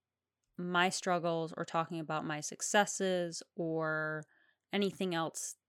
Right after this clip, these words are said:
that had to do with it. I look back on those photographs and the situation is completely different. I was working a crazy active job at the time, um,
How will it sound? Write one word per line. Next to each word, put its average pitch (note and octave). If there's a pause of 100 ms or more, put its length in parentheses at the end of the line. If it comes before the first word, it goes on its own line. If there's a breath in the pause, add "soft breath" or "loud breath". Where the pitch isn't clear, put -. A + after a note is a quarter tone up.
(220)
that C#3
had D#3+
to D#3+
do C#3+
with -
it. - (800 soft breath)
I G#3
look C#4+
back E3+
on E3+ (140)
those F3
photographs -
and G#3 (560)
the A#3
situation C#4
is G3+
completely F#3+
different. D#3+
I E3
was E3 (180)
working F#3+
a E3
crazy B3
active F#3
job F3
at F#3+
the F3+
time, E3 (460 soft breath)
um, E3